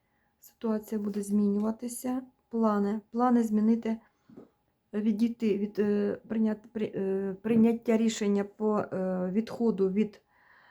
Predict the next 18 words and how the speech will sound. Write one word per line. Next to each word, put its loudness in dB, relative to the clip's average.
е, -2
попередніх -2
якихось -8
політичних -4
доктрин -4
для -6
того, -2
щоб -6
розвернути -2
ситуацію -6
взагалі -2
в 0
Україні. -4
І 2
ситуацію -4
треба 0
вже 2
прискорювати. -2